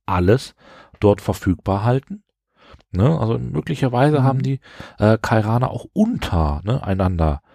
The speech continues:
Speaker 1: mehr Geheimnisse. Und das ist einfach auch so ein, so ein Ding, was ich einfach auch an diesen, am Kairanern so, so cool finde, ist, dass das hat sich bisher in dieser Tiefe immer erst immer nur mal,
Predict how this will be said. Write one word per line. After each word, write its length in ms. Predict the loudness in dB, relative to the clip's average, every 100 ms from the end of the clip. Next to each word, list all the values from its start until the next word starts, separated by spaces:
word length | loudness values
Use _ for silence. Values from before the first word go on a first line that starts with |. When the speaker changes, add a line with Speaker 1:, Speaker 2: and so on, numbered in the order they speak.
| -20 -4
Speaker 1:
mehr 320 | 4 4 4
Geheimnisse. 720 | 2 0 0 -2 -6 -6 -6
Und 80 | -2
das 160 | 0 2
ist 120 | 2
einfach 280 | 0 0 -6
auch 160 | -6
so 140 | -2 -2
ein, 100 | -4 -12 -16 -12
so 120 | 0 0
ein 120 | 2 2
Ding, 220 | 2 4
was 160 | 2 0
ich 200 | -2 0
einfach 420 | 0 2 -2 0
auch 220 | -4 -2
an 260 | -2 -2 -2
diesen, 320 | -2 -2 -6 _ _ _ _ _ _ _ _ _ _ -4
am 180 | -2 0
Kairanern 500 | 2 2 4 4 2
so, 280 | 2 -2 -2
so 140 | -8 -8 -8 -2
cool 200 | 0 0
finde, 360 | 0 -2 0
ist, 260 | -2 -4 0
dass 260 | -2 -2 -14 _ -20 -20 -20 -16 -8
das 160 | -4
hat 100 | -2
sich 180 | -2 -2
bisher 400 | -4 0 4 4
in 80 | 2
dieser 220 | 0 0
Tiefe 480 | -2 -10 -8 -6 -6
immer 400 | -6 -2 0 0
erst 260 | 0 -2 -4
immer 200 | -6 -2
nur 140 | 0
mal, 260 | 2 0